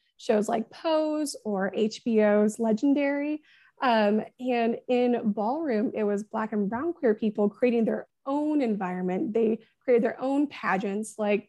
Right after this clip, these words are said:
the white gays did that they weren't allowed access to. And a lot of the, the categories or the themes for the balls were often around how do we love ourselves? Like, how do we build up ourselves? And so you'd have categories where it would talk about, like,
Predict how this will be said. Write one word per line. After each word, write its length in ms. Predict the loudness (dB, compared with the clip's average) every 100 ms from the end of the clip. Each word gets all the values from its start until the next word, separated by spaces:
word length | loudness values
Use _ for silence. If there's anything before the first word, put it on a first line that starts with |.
| -4
the 80 | 0
white 280 | 2 2 2
gays 280 | 2 0
did 160 | -4 -6
that 100 | -4
they 80 | -2
weren't 160 | 0 0
allowed 260 | 2 0 -2
access 380 | -6 -4 -6 -4
to. 240 | -4 -2 -4 -10 _ _ _
And 160 | 0 4
a 60 | 6
lot 340 | 6 6 6
of 240 | 4 2 0
the, 420 | -2 0 -4 -6 -10 -6 0
the 540 | 2 4 4 4 0
categories 760 | 0 0 0 0 0 2 2 -2
or 60 |
the 140 | -6 -6
themes 400 | -4 -2 -2 -2
for 100 | -4
the 120 | -4
balls 360 | -2 0 0
were 100 | 0
often 380 | 0 -2 -2 -2
around 460 | 0 0 2 0 -4 -14 _ _
how 380 | -4 4 6 6
do 180 | 4 2
we 560 | 2 2 2 2 0 -2
love 300 | -2 -2 0
ourselves? 420 | -2 -4 -4 -4
Like, 140 | -4 -4
how 200 | -4 0
do 140 | 0
we 400 | 2 2 2 2 2
build 220 | 2 2
up 120 | 0
ourselves? 540 | 0 -2 -4 -6 -8 -12 _ _
And 160 | -2 2
so 100 | 4
you'd 180 | 2 0
have 500 | 0 4 6 4 0 -8 _
categories 600 | -4 -2 0 0 2 0 -4
where 180 | -10
it 160 | -8 0
would 140 | 0
talk 240 | 0 -6 -4
about, 200 | -2 2
like, 220 | 2